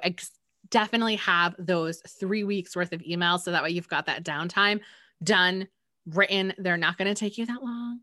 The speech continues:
because you know that being on your list is a privilege, because you are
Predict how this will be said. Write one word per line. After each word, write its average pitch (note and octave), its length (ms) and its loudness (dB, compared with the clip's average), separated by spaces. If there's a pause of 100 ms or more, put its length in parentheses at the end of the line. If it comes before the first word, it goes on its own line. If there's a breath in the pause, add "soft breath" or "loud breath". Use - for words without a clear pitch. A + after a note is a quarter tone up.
(280 loud breath)
because G3 300 -2
you G3+ 80 2
know F#3 100 4
that F3 120 0
being E3 200 2
on F#3+ 100 4
your A3 120 4
list A#3 180 0
is B3+ 140 -4
a C#4 60 0
privilege, A#3 640 0
because F#3 440 0
you F#3 160 -2
are F3+ 200 4